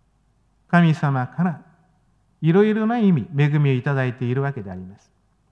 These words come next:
しかし、この病気の癒しをもちろん祈り求めていいわけですね。私は必ずそのように祈ります。皆さんも家族や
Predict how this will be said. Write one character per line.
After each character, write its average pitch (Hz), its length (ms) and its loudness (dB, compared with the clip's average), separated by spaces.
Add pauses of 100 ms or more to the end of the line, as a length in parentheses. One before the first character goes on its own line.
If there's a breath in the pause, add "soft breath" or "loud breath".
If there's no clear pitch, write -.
(1600)
し 190 100 4
か 226 100 4
し、 202 100 0
こ 175 120 6
の 160 100 8
病 214 200 6
気 226 120 2
の 190 100 8
癒 175 220 8
し 208 180 -2
を 156 60 2
も 113 180 0
ち - 100 -8
ろ 120 80 0
ん 107 60 0
祈 123 200 2
り 120 60 2
求 117 260 2
め 101 120 2
て 113 100 -8
い 110 60 -2
い 104 40 -2
わ 87 100 -8
け - 100 -20
で - 100 -20
す - 100 -20
ね。 202 160 -6 (280)
私 123 320 -6
は 117 60 -6
必 127 160 -4 (220)
ず 160 80 -2
そ 180 100 0
の 139 80 2
よ 120 40 -2
う 110 40 -4
に 104 100 -4
祈 92 180 -8
り 90 40 -12
ま 87 120 -16
す。 - 80 -20
皆 120 220 -4
さ 110 140 -6
ん 104 100 -6
も 139 420 -2 (460 soft breath)
家 131 140 2
族 107 220 -4
や 117 400 2